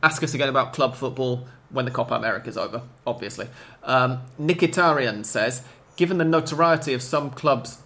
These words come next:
ultras," I assume he means Barra Brava, um,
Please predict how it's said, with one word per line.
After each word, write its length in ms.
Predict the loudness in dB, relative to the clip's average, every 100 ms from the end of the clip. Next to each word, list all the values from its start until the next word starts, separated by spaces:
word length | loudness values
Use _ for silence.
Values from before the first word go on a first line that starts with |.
| -20 2
ultras," 580 | 4 4 4 2 4 2
I 100 | 2
assume 240 | 0 -2 -4
he 60 |
means 180 | -4 -2
Barra 240 | 0 2
Brava, 360 | 4 4 2 0 -6 -20 -20 -16
um, 460 | -2 2 2 0